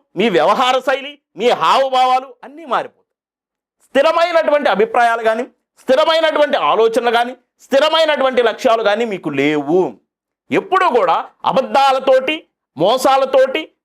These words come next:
ప్రజలని వక్రీకరించి మోసం చేసి అవకాశాలను దోచుకునే దగ్గరే మీ యొక్క మైండ్ సెట్ ఆగిపోయింది. ఇది మల్లె వెంకట్రావు గారు మాట్లాడుతున్నటువంటి మాట. ఇక మల్లె వెంకట్రావు గారిని పక్కన పెడితే మీరు చూడండి, ఈ రోజున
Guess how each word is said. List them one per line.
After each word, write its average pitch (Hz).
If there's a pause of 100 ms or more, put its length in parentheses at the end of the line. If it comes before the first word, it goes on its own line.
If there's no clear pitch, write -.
(100)
ప్రజలని 302
వక్రీకరించి 254
మోసం 247
చేసి 226
అవకాశాలను 254
దోచుకునే 220
దగ్గరే 208
మీ 196
యొక్క 185
మైండ్ 185
సెట్ 202
ఆగిపోయింది. 143 (580)
ఇది 311
మల్లె 285
వెంకట్రావు 214
గారు 190
మాట్లాడుతున్నటువంటి 175
మాట. 143 (500)
ఇక 403
మల్లె 294
వెంకట్రావు 277
గారిని 226
పక్కన -
పెడితే 220 (840)
మీరు 220
చూడండి, 254 (540)
ఈ 240
రోజున 208